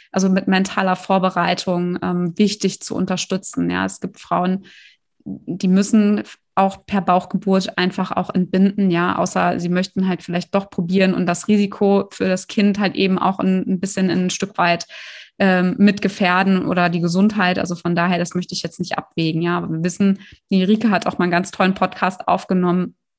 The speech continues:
mit einer sehr guten Freundin, die auch trotz, äh, Kaiserschnitt, ähm, sich mental extrem gut vorbereitet hat, was auch unterm, ähm, Kaiserschnitt extrem wichtig ist. Ja, ich meine, da passiert auch so viel um einen herum, dass eine innere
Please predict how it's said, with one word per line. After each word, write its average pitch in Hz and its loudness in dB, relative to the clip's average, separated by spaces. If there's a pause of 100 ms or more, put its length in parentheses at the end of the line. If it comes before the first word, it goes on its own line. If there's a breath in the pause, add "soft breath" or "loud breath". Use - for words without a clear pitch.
(300)
mit 196 0
einer 185 2
sehr 185 2
guten 190 -2
Freundin, 180 0
die 175 -2
auch 175 0
trotz, - -2
äh, 180 -2
Kaiserschnitt, 185 0
ähm, 175 -2
sich 180 -6
mental 180 0 (300 loud breath)
extrem - 2
gut 214 0
vorbereitet 196 0
hat, 196 -2
was 175 -4
auch 180 -4
unterm, 185 -2
ähm, 180 -2
Kaiserschnitt 180 -2
extrem 185 -2
wichtig - -4
ist. - -6
Ja, 196 0
ich 196 -4
meine, 190 0
da 196 0
passiert 190 -4
auch 190 -4
so 208 2
viel 202 0
um 180 -2
einen 180 0
herum, 180 0
dass 185 -2
eine 180 -2
innere 185 0